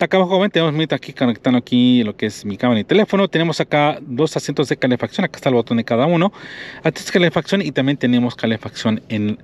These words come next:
el volante, que está muy bien. Aquí es para apagar los sensores. Y acá abajo tenemos tres conexiones de, o puertos U S B, que está muy bien. Transmisión en nueve velocidades. Aquí, como ven, tenemos aquí portavasos, aquí para poner tus vasos.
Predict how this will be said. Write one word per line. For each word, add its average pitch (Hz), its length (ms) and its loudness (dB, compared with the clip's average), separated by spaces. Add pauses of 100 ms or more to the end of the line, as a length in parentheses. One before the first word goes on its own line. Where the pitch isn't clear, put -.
el 98 180 -4
volante, 98 380 -2
que - 60 -8
está - 180 -4
muy 101 180 0
bien. 180 240 0
Aquí - 160 -4
es - 80 -8
para 131 140 -4
apagar 117 180 0
los - 120 -2
sensores. 127 540 0 (460)
Y 120 40 -2
acá 117 120 0
abajo 110 260 0
tenemos 104 520 -2 (480)
tres 110 200 2
conexiones 104 720 -4
de, 98 420 0
o 107 120 -4
puertos 104 500 -4
U 117 140 -4
S 107 260 -2
B, 143 160 2
que - 60 -14
está - 160 -4
muy 107 160 0
bien. 175 240 2 (400)
Transmisión 208 400 4
en 180 80 2
nueve 175 160 2
velocidades. 160 400 2
Aquí, 156 180 -8
como 190 180 2
ven, 190 140 2
tenemos 151 320 -2
aquí 143 240 -2
portavasos, 151 640 0
aquí - 160 -4
para - 160 -8
poner 135 160 2
tus 180 120 -10
vasos. 196 380 0